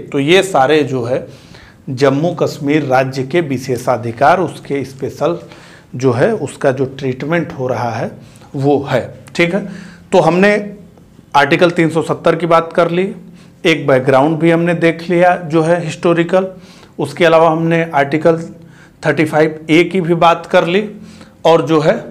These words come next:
अब जो special right मिले हुए हैं जम्मू कश्मीर के विशेषाधिकार, special rights of जम्मू कश्मीर, इसकी भी हमने बात कर ली।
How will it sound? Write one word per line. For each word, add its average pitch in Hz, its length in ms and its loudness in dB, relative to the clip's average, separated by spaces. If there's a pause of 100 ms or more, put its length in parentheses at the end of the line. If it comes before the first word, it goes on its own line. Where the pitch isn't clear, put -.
(300)
अब - 440 -2
जो 160 480 -2
special 165 500 0
right 165 380 2
मिले 151 300 2
हुए 147 260 0
हैं 143 240 -4 (460)
जम्मू 147 280 2
कश्मीर 160 400 0
के 160 120 -2
विशेषाधिकार, 147 840 0
special 151 400 -2
rights 156 380 0
of 147 160 0
जम्मू 156 220 0
कश्मीर, 160 420 -4
इसकी 143 240 -6
भी 170 140 2
हमने 180 200 -2
बात 175 300 2
कर 190 120 2
ली। 240 120 -2